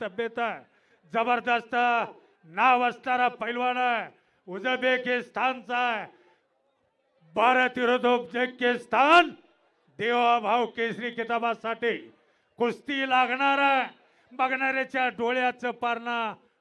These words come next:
फिटणार आहे. आणि समोर कुस्ती लागलेलं सोनाली मंडलिक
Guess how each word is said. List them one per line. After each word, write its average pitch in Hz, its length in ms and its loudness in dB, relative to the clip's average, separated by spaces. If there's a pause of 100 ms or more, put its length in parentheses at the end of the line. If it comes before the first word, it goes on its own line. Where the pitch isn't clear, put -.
(160)
फिटणार 214 520 0
आहे. 190 120 4 (640)
आणि 226 260 -4
समोर 254 340 -4
कुस्ती 269 640 0 (480)
लागलेलं 277 800 2 (600)
सोनाली 269 580 0
मंडलिक 269 680 2